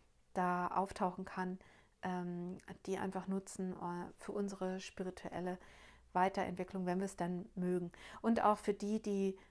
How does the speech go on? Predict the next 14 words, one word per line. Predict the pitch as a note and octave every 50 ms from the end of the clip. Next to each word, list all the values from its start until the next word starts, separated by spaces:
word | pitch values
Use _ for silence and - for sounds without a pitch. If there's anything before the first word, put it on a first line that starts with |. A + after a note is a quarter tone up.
| - - - - - G3+ F#3+ F#3+ - -
die | G3+ F#3+ F#3+
es | F#3+ - -
nicht | A3 C#4 D4 - -
mögen, | G3+ G3+ G#3+ G3+ G#3+ G#3
denen | G#3 G3+ G3+ G3+
das | G3+ G3 -
halt | G3 F#3 F3+ -
passiert, | - F3+ - - - B3+ B3+ A#3 G3+ G#3
viele | - G3+ F#3+ F#3+
erschrecken | - F#3+ - - - A3 A3 - G#3+ G3
sich | F#3+ E3+ E3 - -
ja. | - E3 E3 -
Also | - F#3 F#3+ G3
viele | F#3 - A#3 A3 G#3+ G3+ G3+